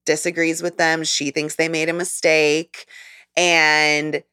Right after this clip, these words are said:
uh, she just keeps dabbing her eyes, like, her tears while Doctor Viv is saying that. And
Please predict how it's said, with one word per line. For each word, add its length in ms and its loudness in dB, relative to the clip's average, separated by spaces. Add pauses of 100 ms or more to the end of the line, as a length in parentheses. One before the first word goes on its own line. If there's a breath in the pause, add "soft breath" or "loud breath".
(360)
uh, 500 4
she 760 -2 (1200)
just 280 0
keeps 340 -4
dabbing 520 4
her 180 0
eyes, 680 0 (920)
like, 340 2 (260)
her 200 -2
tears 760 -2
while 380 2
Doctor 280 2
Viv 160 0
is 100 -8
saying 360 -2
that. 340 -4 (480 soft breath)
And 760 2